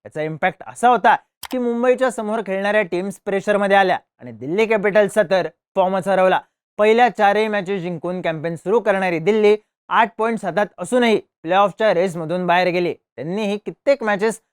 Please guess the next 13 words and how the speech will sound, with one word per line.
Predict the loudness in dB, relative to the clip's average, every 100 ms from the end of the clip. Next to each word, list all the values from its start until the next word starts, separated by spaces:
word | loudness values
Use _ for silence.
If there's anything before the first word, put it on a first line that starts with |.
| _
अगदी | -4 -2 0 0
जवळ | 2 2 2
जाऊन | 2 0 0
हारल्या. | -2 2 2
साहजिकच | 0 _ -14 -8 -4 0 0 -2 _ _ -8
मुंबईच्या | -4 2 2 2 2
विजयामुळे | 2 2 2 2 0 -2
सीझन | -2 -4 -2 -2 -4
फक्त | -4 -2
मुंबईसाठी | -4 -4 0 2 2 2
बदलला | 2 4 6 4
नाही, | 2 -2 _ -16 -2
तर | 0